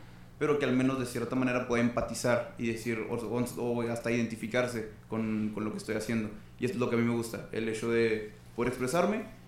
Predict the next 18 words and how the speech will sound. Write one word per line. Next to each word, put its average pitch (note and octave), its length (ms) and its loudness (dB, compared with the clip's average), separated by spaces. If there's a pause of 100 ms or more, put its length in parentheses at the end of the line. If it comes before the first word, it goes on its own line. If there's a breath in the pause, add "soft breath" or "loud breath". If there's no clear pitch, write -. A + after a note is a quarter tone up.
(180)
y A2+ 60 -2
el A#2 80 2
hecho A#2 160 0
de B2+ 80 2
poder G#2+ 300 0
ser A2+ 140 -2
escuchado. A2 600 -2
Y A2 180 0
la A2+ 140 -4
manera A2+ 280 0
en A#2 60 2
la A2+ 100 0
que - 80 -4
nace A#2 220 0
la C3+ 80 4
inspiración D3+ 580 0
es A#2 460 -2
de, A2 600 2